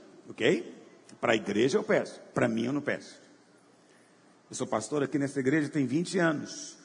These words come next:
mas eu sou pastor há trinta e um. E eu te falo, desafio você a procurar alguma igreja que algum dia eu fui pedindo dinheiro pra mim. Não faço. Morro de vergonha. É culpa da minha avó. Eu morro de vergonha. Sério.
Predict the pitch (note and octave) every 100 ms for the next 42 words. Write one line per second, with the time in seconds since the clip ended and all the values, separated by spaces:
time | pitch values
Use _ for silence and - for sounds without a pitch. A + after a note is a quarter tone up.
0 | - - A#2 D#3 D3+ B2+ F3+ F3+ - F3+
1 | - A#3 G3 C3+ - - - - - -
2 | - - - - C#3 C3+ C3+ - D#3+ G3+
3 | D#4 - - - A#2+ C3+ - D3+ F#3+ F#3+
4 | E3+ E3 F3 F3 E3 D3+ D#3 C#3+ F3+ F3+
5 | F3 E3+ E3+ D#3 D3 C#3 D3+ - D3+ D#3
6 | A#2+ D3 B2 A#2 G2 G#2 F#2 - - -
7 | _ - _ _ _ _ _ G#2+ A#2 G2+
8 | F2 - - - _ - A2 D3 D3+ B2+
9 | G#2 F2+ G#2+ F2+ - - _ _ - C#3+
10 | G#3 A#3 A3+ G#3 B2 A#2+ - D3 A#2+ A#2
11 | C#3 G3 G3 G3 D3 A#2+ A2+ - - -
12 | - - - - - - - - - -
13 | - - G3 G#3 - F3+